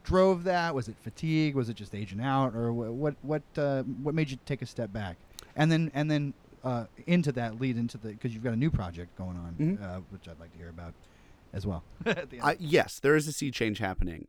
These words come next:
Speaker 2: Um, the Mad Doctor's ending,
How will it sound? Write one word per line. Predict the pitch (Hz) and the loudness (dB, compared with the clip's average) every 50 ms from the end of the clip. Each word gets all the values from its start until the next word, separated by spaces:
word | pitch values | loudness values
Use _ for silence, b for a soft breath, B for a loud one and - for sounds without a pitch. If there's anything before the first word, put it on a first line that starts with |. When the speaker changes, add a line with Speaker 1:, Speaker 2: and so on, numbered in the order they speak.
| _ - | _ 2
Speaker 2:
Um, | 110 107 104 104 101 98 98 92 87 - - - - _ _ _ _ - _ _ _ _ _ _ _ _ _ _ _ _ _ _ _ _ _ _ _ _ _ _ _ _ - | 4 6 6 6 4 2 0 -2 -4 -6 -10 -18 -20 _ _ _ _ -20 _ _ _ _ _ _ _ _ _ _ _ _ _ _ _ _ _ _ _ _ _ _ _ _ -2
the | 123 143 | 0 2
Mad | 156 170 185 196 196 190 | 6 8 10 10 10 10
Doctor's | 190 175 180 - - - 165 151 143 | 8 8 8 6 4 2 2 4 6
ending, | 151 135 131 131 131 135 135 131 131 131 131 | 6 6 6 6 6 6 4 4 2 2 0